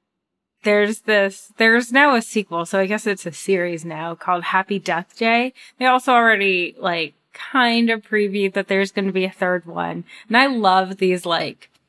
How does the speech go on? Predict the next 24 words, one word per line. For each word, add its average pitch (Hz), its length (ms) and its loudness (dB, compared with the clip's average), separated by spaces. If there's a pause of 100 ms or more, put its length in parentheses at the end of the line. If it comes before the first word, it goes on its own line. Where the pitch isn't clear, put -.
(840)
completely 220 680 0
silly, 196 400 2
over-the-top 175 880 -2 (260)
films. 170 600 -6 (100)
And 185 440 -2 (200)
I 190 680 4 (600)
really 202 640 2
love 175 580 -2
that, 165 300 -2 (680)
how 202 300 2
it - 100 -6
plays 214 400 -4
with 311 200 -2
us, 339 400 -2 (100)
um, 190 360 2
and 190 160 -4
how 180 460 0 (480)
it 220 100 2
also 202 420 0
starts 196 400 0
to 226 80 -6
play 196 220 -2
with, 190 240 -4
like, 185 380 -6